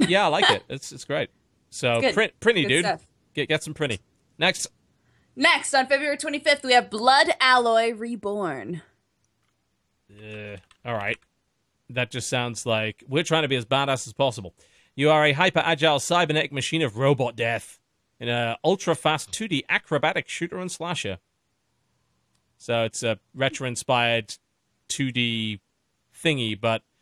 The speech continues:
Speaker 2: it's focused on a lot of weird precision play and cool melee shit. Kinda reminds me of Strider,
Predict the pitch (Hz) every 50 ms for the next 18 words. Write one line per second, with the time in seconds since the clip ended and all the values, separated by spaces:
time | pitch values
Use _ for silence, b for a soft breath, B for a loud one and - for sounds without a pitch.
0 | _ _ _ _ _ - 139 - - - 196 202 185 196 - 190 175 170 165 156
1 | 151 147 156 156 156 143 127 127 147 151 143 - - 143 127 - 160 151 127 160
2 | 156 151 - - - 143 147 156 165 170 170 175 165 143 139 131 127 120 117 113
3 | - _ _ _ _ - 151 151 147 139 127 127 139 156 160 165 170 - - -
4 | 185 190 180 - _ _ _ _ _ _ _ _ _ _ _ _ _ _ _ _
5 | _ _ _ _ - - 226 302 294 247 202 180 170 135 - - - - - 139
6 | 107 139 156 139 117 104 95